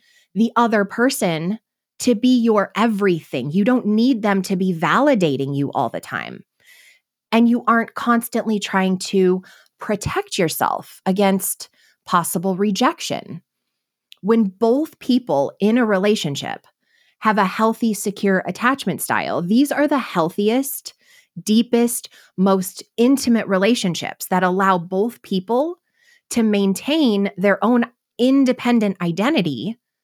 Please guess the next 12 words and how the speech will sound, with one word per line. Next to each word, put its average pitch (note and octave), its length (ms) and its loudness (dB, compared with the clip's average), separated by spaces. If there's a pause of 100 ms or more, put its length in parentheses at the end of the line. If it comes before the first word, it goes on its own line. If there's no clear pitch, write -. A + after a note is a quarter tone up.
(840)
that A3 200 2
honor B3+ 300 2
boundaries, F3+ 1000 0
and G3+ 220 2
that G#3 160 -2
also A3 640 0 (320)
provide A3 440 0
closeness, G#3 760 -2
love, G#3+ 460 2
and F3+ 180 -2
support G#3+ 560 -4
that F3+ 280 0